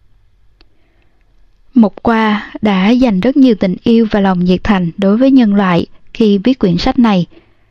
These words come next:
Nhiều lần thấy những câu hỏi táo bạo và sắc sảo của cô thực tập sinh trẻ trong sách, tôi như nhìn thấy chính cô ấy đang ở ngay trước mặt mình đặt những câu hỏi trên trời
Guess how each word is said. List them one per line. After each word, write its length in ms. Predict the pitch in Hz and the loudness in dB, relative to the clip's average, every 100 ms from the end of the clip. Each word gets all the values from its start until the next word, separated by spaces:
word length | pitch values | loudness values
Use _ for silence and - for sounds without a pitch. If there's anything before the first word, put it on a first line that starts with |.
| _ _ _ _ _ _ | _ _ _ _ _ _
Nhiều 180 | 233 214 | 0 2
lần 320 | 202 208 196 | 2 0 -2
thấy 160 | 196 285 | 0 2
những 180 | 320 220 | 2 2
câu 140 | 254 | 0
hỏi 420 | 240 202 175 233 - | 0 0 2 0 0
táo 240 | 262 247 302 | -2 -2 -2
bạo 280 | 254 196 180 | -2 -2 -2
và 140 | 175 | -2
sắc 220 | - - - | -2 -4 -2
sảo 240 | 196 175 | -2 -2
của 140 | - | -2
cô 320 | 208 254 247 254 | 0 0 0 -2
thực 220 | 226 - | -6 -4
tập 180 | 185 - | -6 -2
sinh 240 | 247 220 | 2 2
trẻ 340 | 220 190 170 240 | 2 0 0 0
trong 200 | 247 220 | -2 0
sách, 240 | 285 285 - _ _ _ _ _ - - | -2 -2 -8 _ _ _ _ _ -12 -2
tôi 160 | 233 | 2
như 100 | 220 | 4
nhìn 280 | 214 214 170 | 4 2 0
thấy 320 | - 214 285 - | 0 2 2 2
chính 280 | 247 269 | 0 0
cô 120 | 302 240 | -2 -2
ấy 460 | - 214 277 320 | 0 2 2 0
đang 240 | 247 214 202 | -2 -2 -2
ở 100 | 190 | -4
ngay 160 | 196 226 | 0 0
trước 220 | - 311 | 0 0
mặt 200 | 254 208 | -2 0
mình 240 | 202 190 185 | -2 0 -2
đặt 140 | 185 | -2
những 380 | 208 185 175 262 - | 0 0 0 -6 -4
câu 180 | - 233 | -2 -2
hỏi 300 | 226 180 220 254 | -2 -2 0 0
trên 180 | 226 | 0
trời 320 | 214 196 175 | 0 0 0